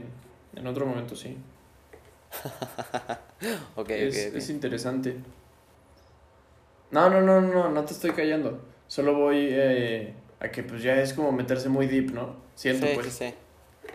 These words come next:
Speaker 2: Sí, sí, sí, mejor en otra ocasión, con más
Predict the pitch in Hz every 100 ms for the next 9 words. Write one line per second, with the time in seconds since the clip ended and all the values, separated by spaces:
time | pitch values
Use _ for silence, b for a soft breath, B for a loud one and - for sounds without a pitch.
0 | - - - 123 123 - 113 - 113 -
1 | 110 110 117 117 110 - 110 110 - _
2 | - 113 110 113 - -